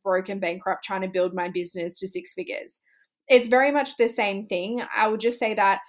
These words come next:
I'm very much, I'm more in tune with my feminine.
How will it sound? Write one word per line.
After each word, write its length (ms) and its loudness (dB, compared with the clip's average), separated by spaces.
I'm 380 2
very 260 2
much, 720 -2
I'm 180 2
more 200 2
in 80 -2
tune 280 -2
with 160 -6
my 160 -2
feminine. 540 -6